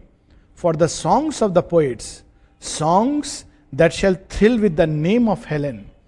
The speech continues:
the beauty of Paris। So he says, ये भी अच्छा है कि योद्धा लोग युद्ध में जाएं और मृत्यु को प्राप्त हों, वीर गति को प्राप्त हों और उससे पोइट्स इंस्पायर हों और हेलेन के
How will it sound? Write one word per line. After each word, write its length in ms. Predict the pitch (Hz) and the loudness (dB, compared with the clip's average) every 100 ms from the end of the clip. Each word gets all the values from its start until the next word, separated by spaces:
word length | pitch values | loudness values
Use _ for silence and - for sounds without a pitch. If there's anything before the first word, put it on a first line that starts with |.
| _ _ _ 123 | _ _ _ -16
the 80 | 101 | -12
beauty 380 | 135 170 202 | -4 -2 0
of 120 | 185 151 - | -2 -2 -4
Paris। 260 | 139 127 110 - - - _ _ _ _ - | -6 -6 -8 -14 -16 -20 _ _ _ _ -20
So 120 | 143 | -18
he 160 | - 180 | -12 -6
says, 220 | 202 226 | -2 0
ये 180 | 165 185 | 2 0
भी 120 | 285 | 2
अच्छा 300 | 254 - 180 | 0 0 -6
है 240 | 139 120 _ _ _ _ _ _ _ - | -8 -10 _ _ _ _ _ _ _ -6
कि 340 | 156 147 143 - _ _ - _ _ _ _ _ 123 | -4 -4 -6 -18 _ _ -20 _ _ _ _ _ -6
योद्धा 340 | 151 165 170 | -2 0 4
लोग 280 | 165 160 139 | 4 4 0
युद्ध 200 | 151 147 | -6 -4
में 280 | 151 160 123 | -4 -4 -2
जाएं 360 | 147 175 254 - _ - - - | -4 -2 -2 -4 _ -20 -16 -6
और 160 | 143 | -4
मृत्यु 320 | 139 151 - 175 | -4 -4 -4 -6
को 100 | 180 | -6
प्राप्त 420 | 147 143 - - | -4 -4 -6 -12
हों, 80 | 117 107 | -12 -6
वीर 200 | 135 160 | -2 0
गति 220 | 156 151 | 0 -2
को 100 | 151 | -4
प्राप्त 380 | 127 143 135 - | -4 -4 -6 -6
हों 100 | 190 - _ _ _ _ _ | -10 -10 _ _ _ _ _
और 180 | 165 190 | 4 6
उससे 380 | 202 - 262 277 285 - - - | 4 4 4 4 0 -10 -20 0
पोइट्स 420 | 185 247 294 - | 6 6 6 2
इंस्पायर 520 | 240 - 170 175 254 | 2 2 4 6 8
हों 180 | 196 175 113 - _ _ _ _ - | 6 4 -2 -14 _ _ _ _ -8
और 120 | 147 | -6
हेलेन 400 | - 147 202 220 | -2 0 2 2
के 340 | 202 185 156 | 4 2 2